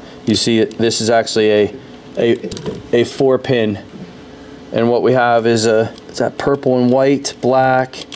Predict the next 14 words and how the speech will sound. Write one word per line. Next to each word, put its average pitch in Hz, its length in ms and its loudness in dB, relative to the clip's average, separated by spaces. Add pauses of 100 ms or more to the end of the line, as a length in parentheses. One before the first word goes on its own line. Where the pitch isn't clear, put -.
(500)
orange, 131 380 0
black, 127 380 2
and 117 140 2
then 117 120 2
there's 117 240 2
my 110 140 2
pink, 107 360 -4
black. 92 480 -4 (280)
Okay, 117 320 0 (680)
um, 117 300 0 (100)
what 139 180 2
we 151 120 2
can 127 200 2
do 123 360 4